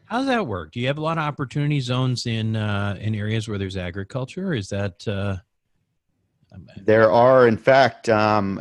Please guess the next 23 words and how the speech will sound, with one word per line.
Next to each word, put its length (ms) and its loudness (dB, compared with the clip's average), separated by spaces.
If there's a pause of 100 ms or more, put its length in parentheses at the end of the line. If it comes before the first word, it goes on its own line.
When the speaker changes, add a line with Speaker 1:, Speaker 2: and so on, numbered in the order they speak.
(140)
Speaker 2:
you 120 -2
know, 240 2 (500)
yesterday, 920 2
Sonny 360 0
Perdue, 340 2
the 80 -2
Secretary 400 2
of 60 2
the 60 4
Agriculture, 460 2
was 140 -2
at 60 -4
the 60 -2
White 200 2
House, 280 -2
and 120 -6
he 140 -2
mentioned 420 -4
that 180 -4
forty 260 0
percent 420 -4
of 140 -8
the 360 -8